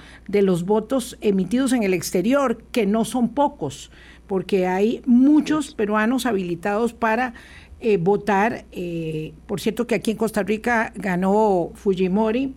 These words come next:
eh, Keiko, la votación de los peruanos en el país. Eh, pero bueno, los contingentes que son más significativos son los de los Estados Unidos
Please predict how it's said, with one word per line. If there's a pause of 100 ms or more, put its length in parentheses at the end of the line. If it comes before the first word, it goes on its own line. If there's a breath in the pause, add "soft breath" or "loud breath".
(100)
eh,
Keiko, (360 loud breath)
la
votación
de
los
peruanos
en
el
país. (460 loud breath)
Eh,
pero
bueno, (160)
los
contingentes
que
son
más
significativos
son (320 loud breath)
los
de
los
Estados
Unidos